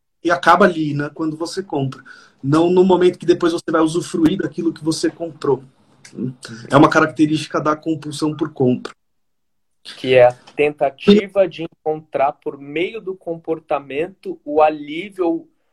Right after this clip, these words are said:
Speaker 2: ou prazer gerado por algum desconforto, né?
Speaker 1: Legal, a gente fala disso, inclusive, pra depois falar das compulsões, mas de como isso funciona,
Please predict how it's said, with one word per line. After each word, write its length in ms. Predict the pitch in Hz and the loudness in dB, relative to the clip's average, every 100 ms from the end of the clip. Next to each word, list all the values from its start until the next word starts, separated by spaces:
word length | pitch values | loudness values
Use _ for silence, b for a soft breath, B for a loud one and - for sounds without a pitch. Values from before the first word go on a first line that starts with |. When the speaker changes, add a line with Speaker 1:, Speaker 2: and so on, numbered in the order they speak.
| _ - | _ -6
Speaker 2:
ou 180 | 147 151 | -4 -2
prazer 720 | 175 170 165 139 147 180 - _ _ _ _ | 2 4 4 -2 -10 -10 -14 _ _ _ _
gerado 500 | 131 156 156 156 175 | -8 -4 -2 -2 -4
por 180 | - 180 | -8 -4
algum 380 | 165 156 180 226 | -4 -6 -14 -14
desconforto, 920 | 226 - 220 214 - 135 110 _ _ _ _ _ _ _ _ _ _ | -18 -16 -14 -14 -12 -10 -10 _ _ _ _ _ _ _ _ _ _
né? 240 | 117 165 - _ _ _ _ _ _ _ _ _ _ _ _ _ _ _ _ _ _ _ _ _ _ _ 185 | -6 -6 -6 _ _ _ _ _ _ _ _ _ _ _ _ _ _ _ _ _ _ _ _ _ _ _ 6
Speaker 1:
Legal, 320 | 196 226 226 | 8 8 6
a 180 | - 180 | 4 -2
gente 240 | 202 208 | -2 -4
fala 300 | - 196 220 | 0 2 0
disso, 400 | 151 143 170 160 | -2 -8 -8 -8
inclusive, 400 | 147 147 139 139 | -8 -6 -4 -4
pra 300 | - 151 151 - _ | 2 4 4 -2 _
depois 760 | 139 151 147 160 160 - - - | 0 2 4 6 6 4 -8 -14
falar 340 | - 147 151 143 | 2 4 6 2
das 220 | 143 - | -2 -8
compulsões, 600 | 156 147 131 - 180 156 | -10 -10 -12 0 2 2
mas 160 | 160 | -2
de 80 | 156 | -6
como 340 | - 190 196 196 | -2 4 6 4
isso 220 | 196 - | 2 -2
funciona, 800 | 202 196 - 156 175 160 131 | -2 -2 0 2 2 0 -4